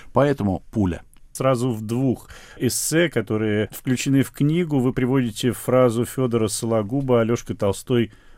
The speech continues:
Speaker 2: брюхом талантлив».
Speaker 1: Это была, конечно, знаменитая фраза, она распространилась, она, на мой взгляд,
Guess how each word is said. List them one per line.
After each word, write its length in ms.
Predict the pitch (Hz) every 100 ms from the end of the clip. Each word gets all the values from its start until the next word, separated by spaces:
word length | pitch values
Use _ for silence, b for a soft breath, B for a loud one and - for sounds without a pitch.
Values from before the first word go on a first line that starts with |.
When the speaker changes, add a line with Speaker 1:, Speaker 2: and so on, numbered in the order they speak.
| b
Speaker 2:
брюхом 640 | 101 120 139 104 107 85
талантлив». 640 | - 90 90 90 76 85 82 -
Speaker 1:
Это 200 | 180 160
была, 460 | 143 131 123 120 B B
конечно, 380 | - 107 104 107
знаменитая 500 | 98 107 110 107 123
фраза, 340 | 139 226 226 135
она 160 | 120
распространилась, 800 | 104 - 120 - 135 208 214 175
она, 340 | 131 123 123 113
на 160 | 131 131
мой 200 | 131 104
взгляд, 380 | 87 98 87